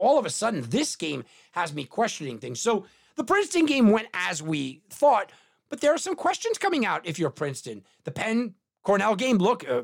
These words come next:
Penn is solving a lot of those questions, and Cornell all of a sudden with bubbling questions. And Harvard,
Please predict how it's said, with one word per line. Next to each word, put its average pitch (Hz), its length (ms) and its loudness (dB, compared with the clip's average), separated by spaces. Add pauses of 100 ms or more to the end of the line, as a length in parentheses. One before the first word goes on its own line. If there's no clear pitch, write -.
Penn 208 220 -4
is 147 140 0
solving 151 360 0
a 127 60 -2
lot 147 240 0
of 202 80 -4
those 131 140 -8
questions, 147 360 -6
and 156 120 -10
Cornell 175 320 0
all 165 160 4
of 147 60 -2
a 147 40 -6
sudden 143 240 -4
with 127 100 -6
bubbling 131 320 -4
questions. 135 440 -8 (320)
And 277 120 -6
Harvard, 247 540 2